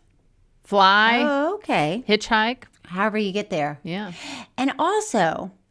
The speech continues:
Speaker 2: if you'd like to watch
Speaker 1: And
Speaker 2: I
Speaker 1: the
Speaker 2: Can
Speaker 1: new
Speaker 2: See Your
Speaker 1: season of,
Speaker 2: Voice,
Speaker 1: uh, Star
Speaker 2: it's
Speaker 1: Trek
Speaker 2: on
Speaker 1: is
Speaker 2: Fox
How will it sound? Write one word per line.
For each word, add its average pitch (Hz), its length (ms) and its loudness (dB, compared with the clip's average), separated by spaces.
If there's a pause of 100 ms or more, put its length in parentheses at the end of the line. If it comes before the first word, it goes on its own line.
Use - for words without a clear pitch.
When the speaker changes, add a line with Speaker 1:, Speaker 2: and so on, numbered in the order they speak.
(240)
Speaker 2:
if 269 180 -4
you'd 285 220 2
like 320 260 0
to 277 140 -4
watch 208 400 0
Speaker 1:
And 294 300 4
Speaker 2:
I 285 60 4
Speaker 1:
the 262 60 0
Speaker 2:
Can 233 100 4
Speaker 1:
new 262 100 4
Speaker 2:
See 226 260 0
Your 208 120 4
Speaker 1:
season 220 80 0
of, 208 140 0
Speaker 2:
Voice, 226 300 2
Speaker 1:
uh, 190 200 2
Star 208 360 -4
Speaker 2:
it's 226 140 -4
Speaker 1:
Trek 196 140 0
Speaker 2:
on 180 220 0
Speaker 1:
is 151 60 -6
Speaker 2:
Fox - 800 0